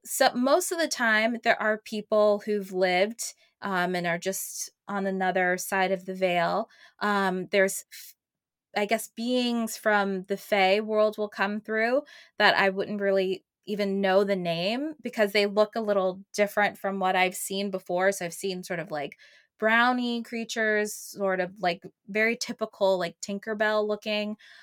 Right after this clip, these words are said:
Um, sometimes, like, very cartoony sort of characters come through. Um, mermaid, sort of, but that, you could say that's sort of still fae. Yeah,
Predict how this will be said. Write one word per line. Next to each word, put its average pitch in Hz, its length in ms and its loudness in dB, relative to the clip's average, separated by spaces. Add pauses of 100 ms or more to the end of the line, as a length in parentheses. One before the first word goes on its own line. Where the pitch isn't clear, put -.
(120)
Um, 185 600 0
sometimes, 196 1000 -4
like, 180 240 -4
very 240 180 0
cartoony 233 960 -4 (300)
sort 226 220 -2
of 220 160 -8
characters 214 580 0
come 208 340 -8
through. 208 640 2 (600)
Um, 196 1200 -6 (360)
mermaid, 220 920 0
sort 208 260 0
of, 202 100 -2
but 202 100 -6
that, 185 300 -2
you 208 100 -12
could 196 160 -12
say 180 140 -4
that's 170 320 -8
sort 180 200 -4
of 175 180 -6 (140)
still 180 280 -6
fae. 175 500 -4 (1040)
Yeah, 269 360 4